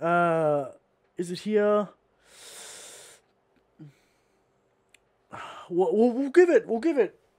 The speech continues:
five or ten minutes, um, just to make sure everyone's in, everyone's clean,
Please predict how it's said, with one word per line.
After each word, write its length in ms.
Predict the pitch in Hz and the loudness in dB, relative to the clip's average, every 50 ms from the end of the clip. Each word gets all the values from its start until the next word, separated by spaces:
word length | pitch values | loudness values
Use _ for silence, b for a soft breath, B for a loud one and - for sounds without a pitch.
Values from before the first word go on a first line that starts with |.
| _ _ _ | _ _ _
five 240 | - 190 175 175 165 | -6 -4 -2 -2 -4
or 80 | 170 | -6
ten 240 | 165 - 185 160 160 | -8 -10 -10 -10 -10
minutes, 500 | 160 165 175 196 202 202 - - - _ _ _ _ _ | -10 -10 -10 -10 -12 -14 -18 -20 -20 _ _ _ _ _
um, 680 | - 156 156 151 151 147 147 147 147 147 143 139 131 127 - _ _ _ _ _ _ _ _ _ _ - - _ _ _ _ _ _ _ | -8 -6 -6 -4 -4 -6 -6 -8 -8 -10 -12 -14 -14 -16 -20 _ _ _ _ _ _ _ _ _ _ -18 -18 _ _ _ _ _ _ _
just 200 | - 208 208 - | -14 -10 -6 -4
to 80 | 277 208 | -2 0
make 200 | 202 196 196 185 | 0 -2 -2 -2
sure 240 | - - 180 170 | -2 -2 0 0
everyone's 400 | 175 170 165 165 156 147 147 143 | 0 0 -2 -4 -6 -6 -6 -6
in, 220 | 147 156 160 160 160 | -6 -6 -4 -4 -4
everyone's 400 | 151 147 143 135 135 131 131 - | -4 -6 -6 -8 -8 -10 -12 -12
clean, 540 | - - 165 156 151 151 151 156 151 151 | -8 -4 0 0 2 0 0 -2 -6 -10